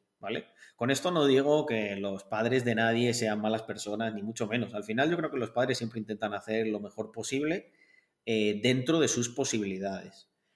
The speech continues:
El problema es que la mayoría de la gente no quiere ampliar su horizonte de posibilidades. Entonces, pues a veces, eh, esas posibilidades es verdad que son muy limitadas.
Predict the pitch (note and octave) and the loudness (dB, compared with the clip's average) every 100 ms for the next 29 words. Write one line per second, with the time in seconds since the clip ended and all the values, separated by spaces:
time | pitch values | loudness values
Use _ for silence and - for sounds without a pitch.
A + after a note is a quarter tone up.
0 | _ - A#2 A#2 A#2 D3+ G3 F#3 G3 - | _ -4 0 2 4 4 4 0 -4 -6
1 | - C3 - D#3 D3 - - A#2+ A#2 A2+ | -2 -2 0 0 0 -6 -4 0 2 4
2 | B2+ D#3+ E3 - E3 D3+ C3 B2+ C3+ C3+ | 4 6 4 4 0 0 0 0 0 2
3 | A#2+ A2 G#2+ A2 G2+ A2 A#2 A#2+ G#2+ G2 | 2 0 -4 -2 0 2 2 0 -2 -4
4 | G#2 G#2 G2+ G2 G2 - G2 F#2+ F#2+ F#2 | -6 -6 -4 -6 -6 -8 -8 -8 -10 -10
5 | F#2 - _ _ - G#2+ A2+ G#2+ C3+ C#3 | -14 -20 _ _ -12 -6 -4 2 2 2
6 | - - G#2 G#2 A2 A#2+ A#2+ - G#2+ G2 | -2 -8 -4 -2 -2 -4 -6 -10 -10 -10
7 | - - A#2+ A#2 - B2 A#2+ B2 C#3 B2 | -12 -12 -8 -6 -6 -4 0 2 2 0
8 | A#2+ D3 C#3 A2+ A2 G#2 G2 F#2 F2+ F2+ | -2 -2 -4 -4 -4 -2 -4 -6 -8 -12
9 | F#2+ C3 - | -12 -14 -18